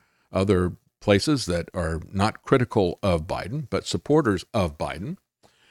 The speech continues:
It turns out that the Photoshopping and the tweaking of the colors was done by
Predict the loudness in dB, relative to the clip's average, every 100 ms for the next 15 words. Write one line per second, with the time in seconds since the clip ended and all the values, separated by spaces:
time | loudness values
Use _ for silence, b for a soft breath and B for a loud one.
0 | b b 2 4 6 6 6 6 6 4
1 | 2 0 2 4 6 8 6 4 -2 -2
2 | -4 -2 -2 -2 -2 -2 -2 -2 0 0
3 | 0 -2 -4 -2 0 0 -2 -2 -2 0
4 | 2 2 4 4 4 0